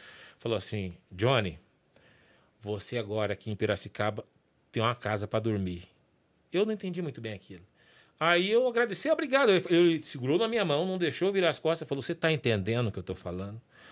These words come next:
Se você vier pra cá e fica no hotel, você tá me ofendendo. Agora, a minha casa é sua casa.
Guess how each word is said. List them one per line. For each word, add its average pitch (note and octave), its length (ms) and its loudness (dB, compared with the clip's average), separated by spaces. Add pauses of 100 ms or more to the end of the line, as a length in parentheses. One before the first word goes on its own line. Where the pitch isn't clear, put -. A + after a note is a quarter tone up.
(320)
Se C#3+ 300 2
você D3+ 600 0
vier A#2 340 4
pra A#2 180 0
cá A2+ 160 2
e A2 60 4
fica A2+ 240 -4
no G#2+ 120 -2
hotel, A2 280 -2
você - 100 -6
tá A#2 160 -4
me A2+ 120 -4
ofendendo. G2 680 -6 (1160)
Agora, A2+ 680 4
a A#2 140 4
minha C#3+ 240 0
casa A#2 320 -2
é A#2 40 -10
sua A#2+ 200 -10
casa. F2 480 -8